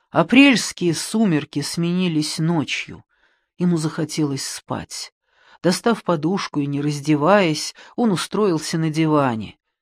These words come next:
Последнее, что пришло ему на ум: «Надо завтра отметить сегодняшний день крестом.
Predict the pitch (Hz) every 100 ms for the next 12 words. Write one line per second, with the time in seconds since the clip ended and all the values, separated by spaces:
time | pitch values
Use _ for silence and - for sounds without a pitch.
0 | _ _ _ 131 - 170 170 131 123 -
1 | 139 147 151 - 160 143 147 147 143 156
2 | 139 113 110 _ _ _ _ _ _ 165
3 | 190 175 160 185 190 185 - 202 202 -
4 | _ 139 - 160 180 180 - 175 - -
5 | 165 160 180 160 165 - 160 156 151 165
6 | 147 156 151 - - 151 120 92